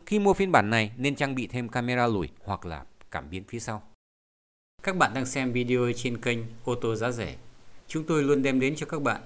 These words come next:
những thông tin bổ ích và lý thú với hình ảnh cụ thể, sắc nét và đẹp mắt. Rất mong các bạn đăng ký kênh và nhớ bật chuông nhỏ bên cạnh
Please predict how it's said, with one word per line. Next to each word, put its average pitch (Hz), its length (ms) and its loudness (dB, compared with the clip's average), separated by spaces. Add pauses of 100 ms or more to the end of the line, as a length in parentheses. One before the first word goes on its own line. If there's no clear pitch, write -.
những 135 180 -4
thông 156 160 -4
tin 135 240 2
bổ 92 200 2
ích 175 120 0 (140)
và 87 180 -4
lý 101 160 0
thú 120 300 -4 (240)
với 151 160 0
hình 131 220 -2
ảnh 76 240 -6
cụ 123 120 -6
thể, 98 340 -4
sắc - 200 -4
nét 170 140 -6 (300)
và 87 140 -4
đẹp 85 160 -4
mắt. 123 140 -2 (520)
Rất 180 220 -2
mong 175 160 0
các 190 120 -2
bạn 120 200 0
đăng 123 120 -4
ký 131 160 -4
kênh 160 240 -4 (280)
và 101 140 -4
nhớ 101 180 -2
bật 151 180 -2
chuông 127 240 -2
nhỏ 92 180 -4
bên 110 200 -6
cạnh 110 140 -2